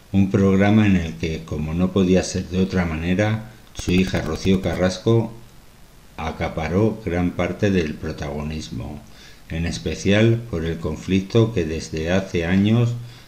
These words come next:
mantiene con la nieta de la artista, Rocío Flores, quien en los últimos meses se han convertido en uno de los rostros habituales en Mediaset.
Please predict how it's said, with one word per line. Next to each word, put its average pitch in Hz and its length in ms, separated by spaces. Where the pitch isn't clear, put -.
mantiene 87 580
con 85 140
la 80 100
nieta 95 520
de 92 100
la 78 240
artista, 73 720
Rocío 85 380
Flores, 73 600
quien 80 400
en 87 180
los 85 200
últimos 98 440
meses 113 500
se - 180
han 92 140
convertido 95 680
en 92 120
uno 95 220
de 90 80
los 82 200
rostros 95 480
habituales 85 640
en 78 100
Mediaset. 73 640